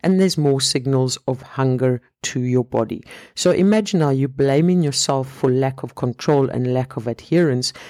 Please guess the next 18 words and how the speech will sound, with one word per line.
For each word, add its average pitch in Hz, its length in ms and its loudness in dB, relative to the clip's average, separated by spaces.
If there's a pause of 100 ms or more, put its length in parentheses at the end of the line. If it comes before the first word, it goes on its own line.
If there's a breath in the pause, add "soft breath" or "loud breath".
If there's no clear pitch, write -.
(120 loud breath)
but 147 180 -2
your 139 120 0
sleep 220 420 0
is 190 140 0
up - 220 -6
to - 120 -4
shit, - 380 -4
your 131 100 2
hormones 147 580 2 (100)
are 123 180 0 (120)
imbalanced, 123 680 0 (260 loud breath)
meaning 165 500 2
that 131 220 -4
the 131 80 -2
signals 214 540 2
are 139 80 2
fucking 127 420 -4
confused, 123 640 0